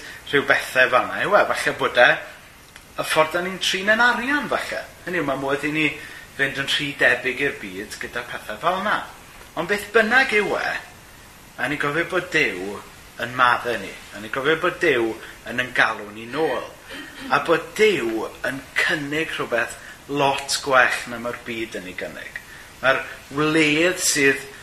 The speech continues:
yn disgwyl i ni yn y nefoedd lot gwell nag unrhyw wleddau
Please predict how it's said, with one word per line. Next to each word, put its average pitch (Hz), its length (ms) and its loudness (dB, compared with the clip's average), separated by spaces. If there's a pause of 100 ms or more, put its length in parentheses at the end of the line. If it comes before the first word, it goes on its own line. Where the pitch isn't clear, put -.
(440)
yn 135 200 -4
disgwyl 180 540 4
i 165 60 0
ni 131 120 2
yn 120 160 0
y 120 40 -6
nefoedd 107 680 2 (400)
lot 131 320 2
gwell 123 400 4
nag 110 200 -4
unrhyw 113 360 -2 (400)
wleddau 117 720 4